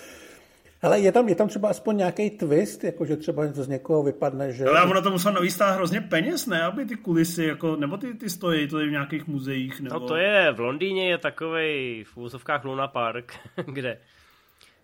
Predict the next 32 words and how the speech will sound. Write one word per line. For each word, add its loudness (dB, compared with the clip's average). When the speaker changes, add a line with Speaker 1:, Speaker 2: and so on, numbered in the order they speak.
Speaker 3:
kde, -4
kde -8
si -16
to -12
všechno -8
musíš, -14
můžeš -12
projít -8
a -8
tam -4
myslím, -10
že -6
natáčeli, -10
takže... -14
a -18
plus -12
jsou -8
tam -4
nějaký -4
rendery, -8
jakože -12
tam -12
nájezd -10
na -12
Bradavice, -10
eh, -10
jako -14
na -12
tu -16
školu. -14
<laughs> -18
Eh, -8